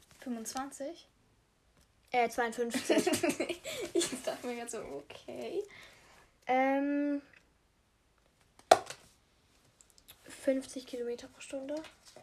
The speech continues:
Speaker 1: <laughs> Vierzig.
Speaker 2: Ähm, sechzig Kilometer pro Stunde.
Speaker 1: Okay.
Speaker 2: Ich bin wieder dran, ne?
Speaker 1: Ja.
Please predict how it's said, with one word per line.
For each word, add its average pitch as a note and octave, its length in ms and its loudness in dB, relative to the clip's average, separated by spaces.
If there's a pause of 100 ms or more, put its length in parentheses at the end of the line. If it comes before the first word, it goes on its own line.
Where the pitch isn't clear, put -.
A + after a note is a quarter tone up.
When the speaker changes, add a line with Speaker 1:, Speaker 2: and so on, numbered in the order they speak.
(580)
Speaker 1:
<laughs> - 140 -10 (1700)
Vierzig. - 520 -16 (2750)
Speaker 2:
Ähm, B3 1160 -2
sechzig A#3 460 -6
Kilometer B3 460 -4
pro C4 100 -16
Stunde. C#4 420 -6 (1500)
Speaker 1:
Okay. A#3 200 -12 (2000)
Speaker 2:
Ich B3 200 2
bin A#3 160 -2
wieder A3 220 -2
dran, A3 320 -8
ne? A3+ 160 -8 (420)
Speaker 1:
Ja. B3 100 -18